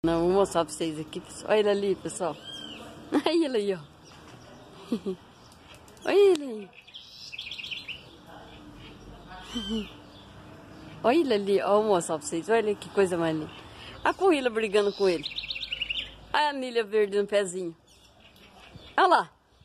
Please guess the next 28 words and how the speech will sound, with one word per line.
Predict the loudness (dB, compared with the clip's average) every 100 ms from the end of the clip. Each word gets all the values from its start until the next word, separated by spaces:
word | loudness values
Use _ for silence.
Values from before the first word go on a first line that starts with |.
| _ _ _ -20 -20 -20 -20 -20 -20 -20 0
A | 0
co-, | 0 -6 2
a | 4 4 2 2
Coelha | 4 4 4
tá | 0
brava | 4 4 4 -2
com | -2 2
ele. | 2 -2 -12 _ _ _ _ _ _ _ _ -20 0
Olha | 4
lá. | 4 0 -10 -20 -20 -20 -20 -20 -20 -20 -20 -20 -20 -20 -20 -20 -20 -20 -10 -10 -10 _ _ _ -16 -16 _ _ _ -18 -16
Eu | -18
fazia | -16 -10 -12
assim, | -10 -14
ele | -14 -14
vinha | -14 -14
pra | -12
dar | -14 -14
comida. | -12 -8 -10 -8 -10 -10 _ _ _ -16 _ _ _ -16 _ -20
Não |
conhece | -8 -6 -6
papai | -8 2 2
mais | 4 0
não, | 0
filho? | 4 6 6 2 -4 _ _ -10 -10 _ _ -20 _ _ _ -14 -14 _
Vem | -12
cá, | -2 -2
vem. | 0 -2 -4 -12 _ _ _
Vem. | -2 -2